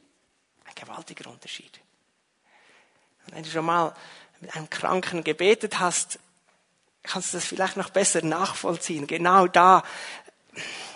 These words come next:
liegt die Herausforderung. Wir wissen, Gott kann heilen, aber ich weiß nicht, will er es jetzt tun?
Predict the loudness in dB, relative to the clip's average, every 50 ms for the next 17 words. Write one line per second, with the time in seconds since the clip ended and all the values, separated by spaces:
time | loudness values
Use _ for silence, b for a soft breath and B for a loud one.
0 | B B _ _ _ -2 0 0 2 2 2 2 6 8 10 12 12 12 12 10
1 | 6 2 2 2 4 4 2 2 2 0 -2 -8 B B B B B -18 _ 6
2 | 8 8 10 10 10 10 10 8 4 4 8 12 12 12 12 10 4 2 6 10
3 | 10 10 10 8 6 8 10 10 10 12 10 8 8 6 0 6 6 8 8 8
4 | 8 8 8 8 8 6 4 2 2 2 2 2 4 4 2 2 2 2 2 2
5 | 2 -2 -6 -6 -8 -10 -10 -12